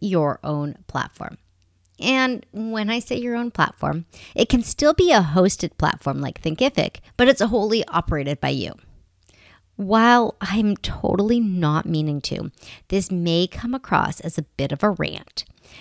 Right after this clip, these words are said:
My intention is just to showcase the value of putting in the work to do your online studio right from the beginning, or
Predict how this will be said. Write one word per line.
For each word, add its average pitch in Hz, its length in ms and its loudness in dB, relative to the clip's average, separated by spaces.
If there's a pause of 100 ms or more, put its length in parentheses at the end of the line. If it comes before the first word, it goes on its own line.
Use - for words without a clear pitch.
My 196 140 2
intention 214 580 -2
is 320 160 -4
just - 300 -6
to 196 100 -6
showcase 240 720 -2
the 160 100 -4
value 156 460 0
of 151 180 -10
putting 208 380 -2
in 226 220 -4
the 262 100 -4
work 165 300 -6
to - 120 -12
do 165 140 -4
your 143 260 -6
online 202 480 -4
studio 147 640 -4
right - 340 -6 (400)
from 240 320 2
the 320 80 4
beginning, 185 520 2 (540)
or 233 460 4